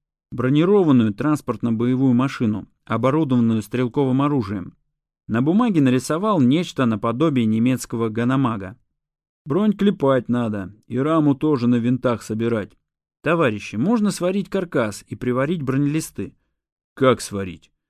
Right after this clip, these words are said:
Мы его на болтах соединим, и всё получится замечательно.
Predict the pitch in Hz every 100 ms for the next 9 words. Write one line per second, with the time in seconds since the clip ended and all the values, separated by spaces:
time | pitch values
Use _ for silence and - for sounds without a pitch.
0 | _ _ _ _ - 95 101 107 127 131
1 | 127 127 127 135 127 123 131 110 117 123
2 | - 117 113 113 107 90 - _ _ _
3 | _ - 95 - 131 143 117 139 143 123
4 | 127 143 135 110 104 101 92